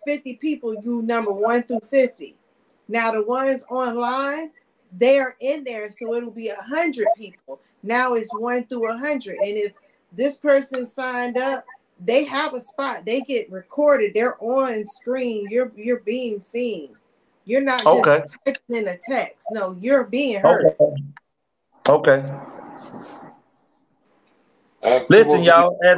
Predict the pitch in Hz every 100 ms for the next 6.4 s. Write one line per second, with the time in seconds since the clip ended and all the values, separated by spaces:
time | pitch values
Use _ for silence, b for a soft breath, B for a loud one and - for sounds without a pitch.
0 | 180 202 214 208 202 202 208 208 202 202
1 | 208 165 160 _ _ _ _ _ 135 156
2 | 165 190 190 185 180 180 180 175 180 170
3 | 175 180 180 123 110 - _ - _ _
4 | _ - 131 135 139 147 143 156 160 147
5 | 139 131 123 131 135 143 151 147 147 151
6 | 156 120 -